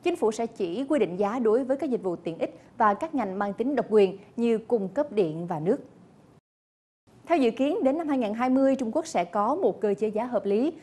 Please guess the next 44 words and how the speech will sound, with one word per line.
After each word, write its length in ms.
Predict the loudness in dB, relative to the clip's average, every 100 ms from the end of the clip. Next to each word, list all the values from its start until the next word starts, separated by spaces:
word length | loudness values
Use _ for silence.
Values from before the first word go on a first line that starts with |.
| -8 0
trong 140 | 4
đó 200 | 4 4 0
thị 120 | 0
trường 240 | 0 0
đóng 220 | 0 -2
vai 100 | -2
trò 140 | -2 -2
quyết 200 | -2 -2
định, 240 | -2 -4 -12 -2
điều 160 | 0 2
chỉnh 280 | 0 -2
giá 280 | -2 -2 -4
minh 160 | -2 2
bạch 140 | 2 0 -10
và 220 | -2 0 0
thực 220 | -4 -4
thi 120 | -4
tốt 300 | 0 0 0
luật 180 | -2 -4 -4
chống 220 | -4 -2
độc 120 | -4 -4
quyền. 180 | -4 -6 -10 -20 -20 _ _ _ _ _ -20 -14 2
Trong 140 | 4
những 140 | 4 2
năm 120 | 2
gần 160 | 2
đây, 200 | 4 4
Trung 140 | 2 -2
Quốc 160 | -2 0
đã 100 | 0
nới 180 | 0
lỏng 220 | -2 -2 -2
kiểm 180 | -6
soát 220 | -4 -6 -2
giá 220 | -4 -2
dược 200 | -4 0
phẩm, 320 | -2 -2 -2
viễn 200 | -2 -4
thông 300 | -4 -2 -2
và 80 | -2
giao 140 | -2
thông 180 | -4 -4
vận 160 | -4 -4
tải. 340 | -4 -2 -4